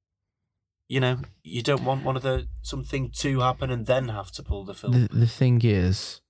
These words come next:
Speaker 2: I feel like the one thing that they, they, the reason they pulled it,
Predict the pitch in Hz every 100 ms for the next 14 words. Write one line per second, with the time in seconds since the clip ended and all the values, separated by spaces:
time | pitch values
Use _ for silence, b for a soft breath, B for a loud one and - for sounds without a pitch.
0 | _ B B B 117 - 123 123 120 113
1 | 117 107 117 113 113 113 107 107 104 98
2 | - _ _ _ _ _ 110 123 117 104
3 | - 107 107 95 98 - 110 113 131 123
4 | 120 104 117 104 98 92